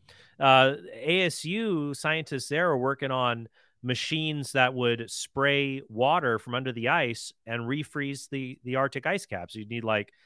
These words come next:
ten million of 'em. You spend a hundred billion dollars on that, that could be worthwhile. You know, these, these machines, you know, if you, you wanna get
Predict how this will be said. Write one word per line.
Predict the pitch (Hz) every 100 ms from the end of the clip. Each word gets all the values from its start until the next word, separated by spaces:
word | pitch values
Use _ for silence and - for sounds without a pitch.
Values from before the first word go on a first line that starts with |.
| _ -
ten | - 147 135
million | 127 160 127
of | 90 90
'em. | 131 190
You | 190 - 208
spend | - 170 160
a |
hundred | 151 151
billion | 147 147
dollars | 143 143 139
on | 131 127
that, | 151 175 151 _ _ _ _ _ _
that | 202
could | 208 415
be | 330
worthwhile. | 117 113 - 101 104 175
You | 185 139
know, |
these, | 147 143 135
these | 135 120
machines, | 123 - 147 196
you | 147
know, |
if | 123
you, | 127
you | 123 120
wanna | 123 131 131
get | 135 135